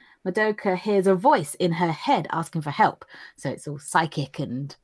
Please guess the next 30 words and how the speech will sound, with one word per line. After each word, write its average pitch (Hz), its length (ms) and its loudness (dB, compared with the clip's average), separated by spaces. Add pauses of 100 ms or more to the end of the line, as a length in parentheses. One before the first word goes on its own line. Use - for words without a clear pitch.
(260)
new 240 280 8
to 208 100 0
her 190 140 6
'cause - 100 -6
she - 80 0
thinks 214 160 4
it's 175 140 -2
in 170 120 2
the 165 200 0
headphones. 143 500 -2
She - 80 -12
takes 143 200 -2
them 160 80 -4
off. 147 100 -6
She - 100 -12
can 156 140 -4
still 165 240 2
hear 151 240 -2
it. 147 80 -6
She's 170 180 -4
like, 180 240 0
"Who 269 180 4
is 403 320 4
this? 330 300 6
It's 196 140 0
help 415 400 6
me, 339 300 2
help 381 300 4
me, 320 160 2
please." 349 540 6